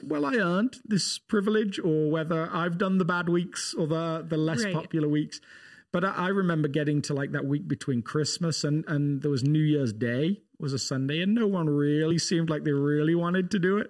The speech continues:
Speaker 2: Uh-huh.
Speaker 1: And I was like, "Well, I can probably do it with the least impact on my week off than,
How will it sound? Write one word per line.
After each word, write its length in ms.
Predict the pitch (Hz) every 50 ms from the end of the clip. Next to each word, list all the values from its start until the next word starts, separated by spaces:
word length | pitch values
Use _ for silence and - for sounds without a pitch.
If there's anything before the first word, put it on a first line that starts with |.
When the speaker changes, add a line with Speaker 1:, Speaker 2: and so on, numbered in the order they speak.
| - -
Speaker 2:
Uh-huh. 340 | - 269 277 226 240 226 214 233 226
Speaker 1:
And 80 | - -
I 20 |
was 120 | 294 269 311
like, 140 | - - -
"Well, 260 | - 254 254 254 247
I 80 | 254 262
can 180 | - - 254 220
probably 340 | - 247 208 196 208 202 190
do 240 | 165 175 180 180 180
it 80 | 190
with 220 | 185 170 160 143 139
the 60 | 156
least 520 | 156 156 151 151 160 165 160 - - -
impact 800 | - 160 151 151 139 - 151 156 - - _ - _ - - - - _ -
on 120 | 151 147
my 640 | 147 143 139 135 131 135 135 135 135 131 131 139 - - _ _ _ _ _ _ _ _ _
week 360 | - 180 139 147 151 139 110 -
off 300 | 147 135 117 - - - -
than, 540 | 139 131 123 120 123 123 120 120 117 117